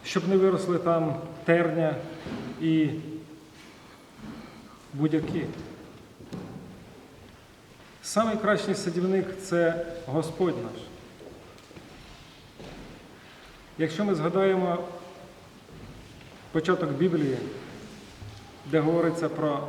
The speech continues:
рай, так якраз тут мається на увазі рай як сад, який обнесений стіною. Тобто сад, який доглянутий. Не такий, що росте там десь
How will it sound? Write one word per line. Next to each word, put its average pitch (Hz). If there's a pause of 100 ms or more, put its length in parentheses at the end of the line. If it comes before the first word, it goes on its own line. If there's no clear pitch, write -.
(140)
рай, 160 (2250)
так 143
якраз -
тут 190
мається 175
на 165
увазі 160 (220)
рай 170 (200)
як 151
сад, 185 (840)
який 165 (160)
обнесений 170 (120)
стіною. 156 (1080)
Тобто 147
сад, 196
який 175
доглянутий. 165 (1040)
Не 170
такий, 180
що 139
росте 135
там - (100)
десь 117